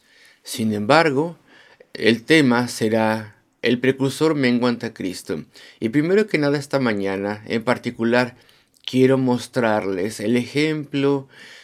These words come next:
de la vida de Juan el Bautista, su espíritu ejemplar, el ejemplo que él pone, su modestia, su humildad.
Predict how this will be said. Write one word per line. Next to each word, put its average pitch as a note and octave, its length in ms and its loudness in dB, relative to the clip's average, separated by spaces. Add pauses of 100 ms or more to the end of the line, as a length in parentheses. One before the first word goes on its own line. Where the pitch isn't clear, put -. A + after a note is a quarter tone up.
de A#2 240 2
la A2+ 120 4
vida B2 300 4
de A2+ 80 0
Juan A#2 220 -2
el A#2 80 0
Bautista, G#2+ 560 -4
su C#3 160 -4
espíritu G3+ 560 0
ejemplar, A#2 560 2
el A2+ 120 2
ejemplo A3 520 2
que D3+ 120 0
él C3+ 140 4
pone, F#2 480 0 (640)
su - 400 -2
modestia, B2+ 680 4
su B2+ 180 -2
humildad. A#2 560 0